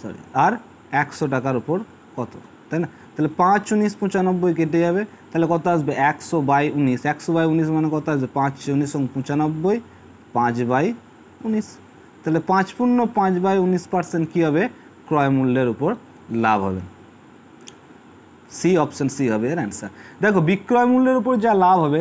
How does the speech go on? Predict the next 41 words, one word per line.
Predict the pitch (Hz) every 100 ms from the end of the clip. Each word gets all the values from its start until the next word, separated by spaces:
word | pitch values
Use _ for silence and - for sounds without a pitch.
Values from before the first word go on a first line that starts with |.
| 170
তার | 180 180
থেকে | 214 208
কিন্তু | 220 214
ক্রয় | 190 180 185
মূল্যের | 185 190
উপর | 185 185
কিন্তু | 185 190 175
লাভ | 156 151 139
বেশি | 139 147
হবে। | 147
এই |
কনসেপ্টটাও | 151 170 190 175 202
কিন্তু | 185 185 170
মনে | 165 156 147
রাখবা | 135 113 101 - - - 127
যে | 151 170 - - - - - - - -
বিক্রয় | 117 185 - 233 233
মূল্যের | 240 240 240
উপর | 240 240
যা | 196 214 254
লাভ | 240 214
হবে, | 156 143 185 277
ক্রয় | 208 202
মূল্যের | 233 285 262
উপর | 233 208
যদি | 180 170
আমরা | 170 165
লাভ | 151 143 139
হিসাব | 139 151 139
করি, | 160 196 240
কিন্তু | 180 170
সবসময় | 175 151 - - 165 160
কী | 170
হবে? | 151 104
বেশি | 113 92 107
হবে, | 92 92 92 -
তাই | 151
না? | 185 123
চলো | 180 185
পরেরটা | 185 185
দেখি। | 180 180